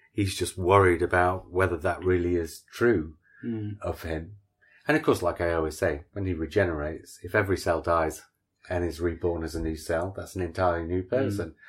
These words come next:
Speaker 1: And there's no reason necessarily why you should carry on being the same person you were before. Point being, as you go through series eight,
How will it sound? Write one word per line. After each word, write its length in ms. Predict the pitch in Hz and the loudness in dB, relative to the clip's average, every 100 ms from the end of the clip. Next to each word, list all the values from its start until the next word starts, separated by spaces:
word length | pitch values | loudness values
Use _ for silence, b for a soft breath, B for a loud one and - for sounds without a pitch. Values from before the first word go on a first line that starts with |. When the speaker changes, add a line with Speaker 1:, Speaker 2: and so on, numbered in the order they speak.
| B B - | B B -4
Speaker 1:
And 100 | 90 | -2
there's 100 | 87 | 2
no 120 | 95 | 4
reason 720 | 85 90 135 120 - 76 76 - - | 4 4 4 4 -2 -10 -14 -16 -8
necessarily 960 | 85 82 85 - 135 92 69 78 95 101 _ | -6 -4 -4 2 2 2 -2 -6 -8 -10 _
why 260 | - 87 85 | -8 0 0
you 140 | 82 | 0
should 240 | 82 92 - | -4 -6 -2
carry 280 | 90 85 | 0 2
on 180 | 82 76 | 0 -2
being 320 | - 123 110 | 0 0 0
the 80 | 76 | -6
same 260 | 73 80 76 | -6 -6 -2
person 340 | 82 78 - | 0 0 -2
you 120 | 73 73 | -6 -6
were 160 | 73 | -6
before. 380 | 73 76 98 107 B B B B B B B B _ _ _ | -6 -2 -2 -2 B B B B B B B B _ _ _
Point 300 | - 180 110 | 10 10 10
being, 680 | 143 113 87 76 76 85 92 _ _ _ _ _ _ _ | 6 6 4 -6 -12 -14 -18 _ _ _ _ _ _ _
as 240 | - 120 127 | 4 4 4
you 80 | 135 | 4
go 180 | 104 | 4
through 240 | 95 - 98 | 4 2 0
series 480 | - 95 82 82 80 | 6 6 6 2 2
eight, 380 | 82 78 71 | 2 0 -6